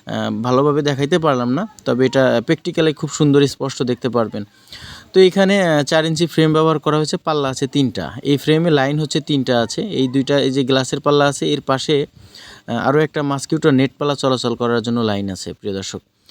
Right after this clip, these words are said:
তো অবশ্যই আপনি পাল্লাটা যদি ভালোভাবে চালাইতে চান, সেক্ষেত্রে ব্র্যান্ডের একদম ভালো মানের চাকা ইউজ করতে হবে, যেমন কাই কোম্পানি ম্যাটেক্স কাইয়ের চাকা। মনে রাখবেন, যে যাই বলুক,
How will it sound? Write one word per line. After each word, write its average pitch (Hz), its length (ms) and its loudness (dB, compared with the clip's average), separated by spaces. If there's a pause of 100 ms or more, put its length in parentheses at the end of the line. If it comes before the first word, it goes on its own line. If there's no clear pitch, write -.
(440)
তো 175 100 4
অবশ্যই 170 540 2 (260)
আপনি 135 220 0
পাল্লাটা 151 420 0
যদি 160 220 0
ভালোভাবে 143 480 4
চালাইতে 135 440 0
চান, 151 300 0
সেক্ষেত্রে 131 540 0
ব্র্যান্ডের 135 580 2 (300)
একদম 120 440 0
ভালো 110 260 2
মানের 151 240 0
চাকা 135 280 -2
ইউজ 127 220 0
করতে 127 260 -2
হবে, 117 200 -2
যেমন 143 240 0
কাই 135 220 -2
কোম্পানি 131 360 0
ম্যাটেক্স 120 440 -2
কাইয়ের 127 280 2
চাকা। 85 320 -8 (320)
মনে 139 200 2
রাখবেন, 101 380 -2
যে 127 160 2
যাই 131 220 2
বলুক, 120 220 0